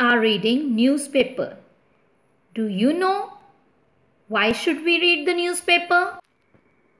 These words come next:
We should read the newspaper as it updates us with the current happenings and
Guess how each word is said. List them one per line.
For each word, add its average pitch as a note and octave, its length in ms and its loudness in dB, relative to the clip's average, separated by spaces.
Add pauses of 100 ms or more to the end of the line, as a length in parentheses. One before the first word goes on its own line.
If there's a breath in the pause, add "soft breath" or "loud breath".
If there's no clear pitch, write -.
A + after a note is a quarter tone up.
(140)
We C4 240 0
should E4 340 -2
read E4+ 340 0
the F4+ 120 0
newspaper A3+ 960 -2 (500 soft breath)
as C#4 300 2 (160)
it A#3 320 -2
updates B3+ 640 -2
us A3 300 -2 (380)
with G#3+ 240 -4
the A#3+ 200 -2
current C#4 440 -2 (160)
happenings C#4+ 640 -2 (600)
and D#4 240 2